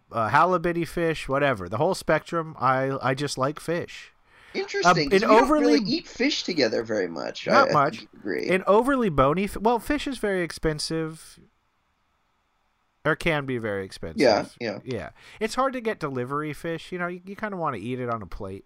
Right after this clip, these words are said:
Speaker 1: We don't go out to eat as much as we once did.
Speaker 2: Right. That's true.
Speaker 1: So, speaking of going out to eat, the Nets went out to eat, and they were,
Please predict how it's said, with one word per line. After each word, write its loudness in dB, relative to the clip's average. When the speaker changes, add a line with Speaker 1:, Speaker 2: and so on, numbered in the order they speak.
Speaker 1:
We -10
don't -6
go -2
out 0
to -8
eat -6
as -16
much -16
as -20
we -14
once -16
did. -16
Speaker 2:
Right. 2
That's -10
true. -6
Speaker 1:
So, 0
speaking -6
of -4
going -2
out 2
to -8
eat, -4
the -4
Nets -2
went -6
out 0
to -8
eat, -8
and -6
they 2
were, 0